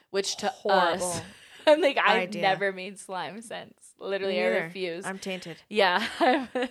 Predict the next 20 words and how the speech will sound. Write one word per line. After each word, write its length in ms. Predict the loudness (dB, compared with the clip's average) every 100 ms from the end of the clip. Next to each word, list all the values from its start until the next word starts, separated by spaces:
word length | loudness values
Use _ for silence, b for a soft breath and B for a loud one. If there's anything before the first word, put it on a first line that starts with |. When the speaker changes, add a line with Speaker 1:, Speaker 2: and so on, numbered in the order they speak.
| -2
Speaker 1:
I'm 180 | 0 0
scarred 420 | -2 0 0 0 -4
for 140 | -10
life. 260 | -4 -4 -2 2
Speaker 2:
<laughs> 340 | 2 2 -8 -8
Speaker 1:
We 140 | -6
made 240 | -2 -2 0
magnetic 500 | 0 0 -4 -6 -8
slime, 480 | -10 -6 -6 -6 -4
which 320 | -4 -4 -12 -14 -12
do 160 | -8 -6
not 380 | -4 -4 -4 -6
do 160 | -8
this. 300 | -4 -4 -4
This 200 | -8 -10 -6
was 200 | -8 -8
literally 360 | -8 -6 -6
the 120 | -6
worst 340 | -8 -6 -6 -6
idea. 500 | -8 -8 -8 -8 -10